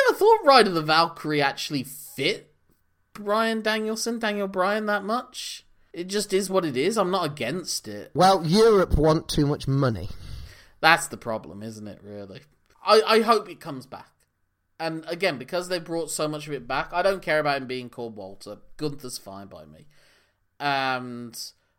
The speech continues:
Speaker 1: you know, Ludwig Kaiser, great. I think he does a good job as his introducer. You know,
Speaker 2: Mm.
Speaker 1: he's like, he's a, and he's a good guy. And, and I do think it works better as a trio.
Speaker 2: Yes.
Speaker 1: Don't bother with Alexander Wolf. You're fine with how it is.
Speaker 2: Mm.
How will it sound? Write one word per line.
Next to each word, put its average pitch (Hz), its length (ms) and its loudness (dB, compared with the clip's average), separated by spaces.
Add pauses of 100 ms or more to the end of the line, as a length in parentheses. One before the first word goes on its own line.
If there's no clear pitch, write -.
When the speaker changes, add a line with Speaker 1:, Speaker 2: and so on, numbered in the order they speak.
(120)
Speaker 1:
you 151 100 -8
know, 104 280 -10
Ludwig 139 420 -6
Kaiser, 120 720 -8
great. 120 240 -4
I 143 100 -2
think 147 200 -10
he 131 100 -16
does 127 180 -8
a 113 40 -12
good 101 320 -10
job 117 320 -8
as 110 140 -14
his 104 400 -16 (160)
introducer. 110 920 -16 (180)
You 139 80 -2
know, 127 180 0
Speaker 2:
Mm. 110 80 -4
Speaker 1:
he's 107 100 -10
like, 104 200 -14
he's 101 200 -18
a, 98 260 -16 (800)
and 131 140 -14
he's 120 160 -12
a 123 40 -12
good 113 240 -14
guy. 113 180 -8 (200)
And, 135 140 -12
and 131 140 -10
I 135 120 -4
do 131 280 -8
think 127 280 -14
it 117 100 -14
works 117 300 -12
better 113 260 -8
as 107 180 -10
a 117 40 -16
trio. 113 500 -12 (260)
Speaker 2:
Yes. 110 480 -8 (200)
Speaker 1:
Don't 131 220 -4
bother 123 180 -4
with 120 80 -8
Alexander 120 420 -6
Wolf. 117 300 -14
You're 107 60 -14
fine 120 320 -10
with 110 120 -14
how 113 160 -6
it 107 120 -12
is. 110 320 -12 (280)
Speaker 2:
Mm. 113 380 -6